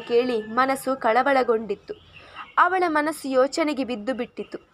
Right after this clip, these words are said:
ಕೆಲಸದಲ್ಲಿ ಎಂದಿಗೂ ಅಸಡ್ಡೆ ತೋರಿಸಿದವಳಲ್ಲ ಹುಡುಗಿ, ಆದರೆ ಆ ಒಂದು ವಿಷಯ ತನ್ನಿಂದ ಒಂದು ಜೀವವೇ ಹೋಯಿತಲ್ಲ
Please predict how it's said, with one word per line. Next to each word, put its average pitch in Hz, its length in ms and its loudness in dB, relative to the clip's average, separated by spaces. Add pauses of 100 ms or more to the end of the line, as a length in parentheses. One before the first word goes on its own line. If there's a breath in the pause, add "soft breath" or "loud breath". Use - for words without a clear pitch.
(480 soft breath)
ಕೆಲಸದಲ್ಲಿ 381 640 2
ಎಂದಿಗೂ 285 420 0
ಅಸಡ್ಡೆ 294 460 2
ತೋರಿಸಿದವಳಲ್ಲ 233 960 0
ಹುಡುಗಿ, 208 360 -6 (520 loud breath)
ಆದರೆ 339 360 4
ಆ 302 180 6
ಒಂದು 294 320 2
ವಿಷಯ 285 320 -2 (420 loud breath)
ತನ್ನಿಂದ 320 440 2
ಒಂದು 294 280 2
ಜೀವವೇ 311 640 2
ಹೋಯಿತಲ್ಲ 294 540 2